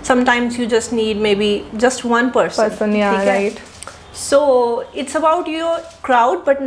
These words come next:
Speaker 1: not the, like, quantity. Okay?
Speaker 2: Okay.
Speaker 1: Not the strength. That doesn't
Speaker 2: Hmm.
Speaker 1: matter. But then there is one more thing कि introvert people को ना, it's not about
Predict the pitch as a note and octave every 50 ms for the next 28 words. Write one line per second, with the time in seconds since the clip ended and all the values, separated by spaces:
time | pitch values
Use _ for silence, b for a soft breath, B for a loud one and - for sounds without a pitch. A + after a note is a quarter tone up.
0 | C4 B3+ B3+ B3+ A#3 G#3+ G#3 G#3+ A#3+ C4 B3+ B3+ B3 B3 B3 - A3 G#3+ G#3 G3+
1 | G#3 - A#3 G#3 G#3 G#3 G3+ G3+ F3 - - - - - - - - - - -
2 | - - - A3+ G#3+ C#4+ B3 - G3 G3 A#3+ A3+ G#3+ G#3+ A#3 A3+ - - - A#3
3 | F#3+ F3 F3+ - - G#3 G3 A3+ A3 G#3+ G#3 G#3 G#3 G#3 G#3 - - - - -
4 | - - B B B B B B B B B - C4+ C4+ C4+ A#3 D#4+ F4 F4 F4
5 | F4+ - - - - B3+ D4 D#4+ D4 D4+ D#4 D4+ D4+ D#4 E4+ F4 - C#4+ D4 C#4+
6 | C#4 C#4+ D#4 D4 B3 C4 B3 A#3+ C4+ C#4+ C#4+ C#4+ C#4+ D4 C#4+ - C4+ B3 A#3+ A#3
7 | C4+ C4+ C#4 C4+ C4+ C4+ - - - - - C4+ C4 - - D#4+ - - - -
8 | - - - - D4 - - G4 G#4 G#4+ A4+ B4+ - A4 A4